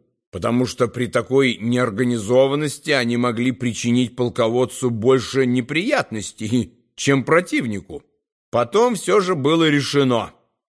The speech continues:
что из-под плетки их принудят работать в тылу,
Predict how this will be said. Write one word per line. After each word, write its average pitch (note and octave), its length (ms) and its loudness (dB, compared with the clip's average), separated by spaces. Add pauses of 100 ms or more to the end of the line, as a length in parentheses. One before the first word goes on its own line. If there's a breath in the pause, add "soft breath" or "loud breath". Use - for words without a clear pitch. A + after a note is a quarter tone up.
(120)
что B2+ 300 0
из-под D3 680 -4
плетки A3 560 0
их G#3+ 580 -8
принудят G3 920 0
работать D3+ 640 0
в - 100 -14
тылу, D3 560 0